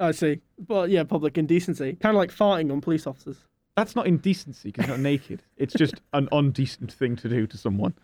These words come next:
Speaker 1: So it's undecent thing to do, but that doesn't qualify. It's indecency.
Speaker 2: 'Cause the public weren't like, "That's a nuisance,"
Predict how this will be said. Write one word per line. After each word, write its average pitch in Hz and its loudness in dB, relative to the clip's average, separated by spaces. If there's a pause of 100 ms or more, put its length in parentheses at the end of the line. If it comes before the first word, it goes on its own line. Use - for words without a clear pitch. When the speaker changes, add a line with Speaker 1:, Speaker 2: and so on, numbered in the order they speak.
(120)
Speaker 1:
So 185 6
it's 180 2
undecent 214 4
thing 151 0
to 151 -8
do, 147 2
but 165 -2
that 175 0
doesn't 180 -2
qualify. 165 2
It's 151 -2
indecency. 156 -2
Speaker 2:
'Cause 185 4
the - 4
public 147 2
weren't 135 4
like, 117 -2
"That's - -6
a 104 -2
nuisance," 117 -6